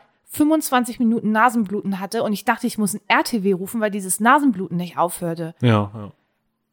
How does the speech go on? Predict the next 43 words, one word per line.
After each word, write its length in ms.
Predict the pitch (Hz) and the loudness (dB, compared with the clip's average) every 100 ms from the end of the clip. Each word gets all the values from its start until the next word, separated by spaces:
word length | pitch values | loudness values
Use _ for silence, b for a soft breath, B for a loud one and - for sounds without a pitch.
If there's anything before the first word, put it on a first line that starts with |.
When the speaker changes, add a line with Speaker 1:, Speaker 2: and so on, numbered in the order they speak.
| _ - | _ 2
Speaker 1:
Und 340 | 254 233 220 _ | 4 6 2 _
seitdem 560 | 190 202 277 330 302 269 | -2 2 2 2 -2 -2
ist 140 | 233 | -6
es 80 | - | -8
tatsächlich 420 | - - 262 - | -12 -12 -14 -10
so, 100 | - | -4
dass 140 | 208 202 | -4 -4
ich 100 | - | -10
super 260 | 233 226 | -8 -8
schnell 240 | - 214 196 | -6 -4 -2
blaue 180 | 190 190 | 0 -2
Flecken 260 | 208 185 | -4 -6
kriege. 220 | 175 175 | -6 -2
Also 100 | 190 | -2
ich 120 | 175 233 | 2 2
nehme 140 | 330 | 4
den 60 | 311 | 4
Blutverdünner 480 | 311 285 254 269 | 2 0 2 2
nicht 200 | 262 269 277 | 2 -2 -2
mehr. 240 | 269 277 _ - | -2 -4 _ -4
Speaker 2:
Ja. 280 | 110 104 101 - - b | 0 0 -2 -10 -16 b
Speaker 1:
Vor 140 | - | 2
allem, 100 | 165 | 4
weil 100 | 165 | 4
mir 120 | 170 160 | 0 -2
davon 240 | 156 175 | -4 -6
auch 40 | |
die 120 | 147 147 | -8 -8
Haare 280 | 165 190 | -6 -2
ausgefallen 520 | 185 - 202 - 214 214 | -2 -4 -8 -4 -2 0
sind. 160 | 208 | -2
Totale 360 | 208 - 214 214 | -6 -10 2 4
Speaker 2:
Oh, 80 | 220 | 6
Speaker 1:
Rotze. 160 | 220 220 | 4 2
Speaker 2:
das 100 | - | -2
ist 140 | 254 | -4
auch 140 | 98 95 | -6 -18
scheiße. 340 | - 95 - 98 | -20 -20 -20 -10
Speaker 1:
Ja, 80 | - | 0
das 120 | 196 | 0
ist 160 | 202 165 | 0 -4
richtig 320 | 254 - - | -4 -6 -4
scheiße. 520 | - 165 160 - 160 | -2 0 -2 -4 -8